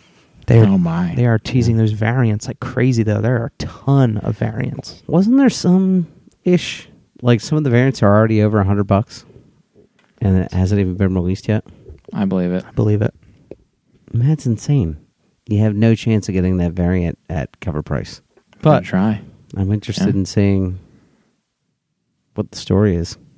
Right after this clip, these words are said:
Speaker 1: Mm-hmm.
Speaker 3: I hope Frank Miller just silences all the haters. You know what I mean? That's what I really want out of this D K three,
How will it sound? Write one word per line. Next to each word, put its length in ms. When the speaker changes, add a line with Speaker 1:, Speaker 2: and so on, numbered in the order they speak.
Speaker 1:
Mm-hmm. 300
Speaker 3:
I 80
hope 420
Frank 300
Miller 240
just 220
silences 460
all 120
the 100
haters. 640
You 100
know 60
what 60
I 40
mean? 160
That's 200
what 100
I 40
really 300
want 300
out 140
of 100
this 140
D 160
K 200
three, 340